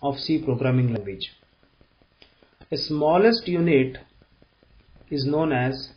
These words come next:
C tokens. There are six type of tokens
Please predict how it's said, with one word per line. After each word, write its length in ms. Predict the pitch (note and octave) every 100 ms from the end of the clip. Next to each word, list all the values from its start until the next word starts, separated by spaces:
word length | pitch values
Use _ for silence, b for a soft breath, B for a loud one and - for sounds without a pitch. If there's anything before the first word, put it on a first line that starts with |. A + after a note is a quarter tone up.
| - -
C 500 | - D#3+ F3 A3+ - _ _ _ -
tokens. 600 | A#2 - F#2 - - - - _ _ - _ _ _ _ _ _ _ _ _ B2 - _ _ _ B2 _ _ B1 _ _ _ _ _ _ - - - - _ _ _ _ _ - - - _ _ _ - _
There 180 | D#3+ F#3
are 80 | G3
six 260 | B3 B3+
type 240 | - A3 G3+
of 220 | F#3+ -
tokens 540 | C#3 B2 B2+ G3+ -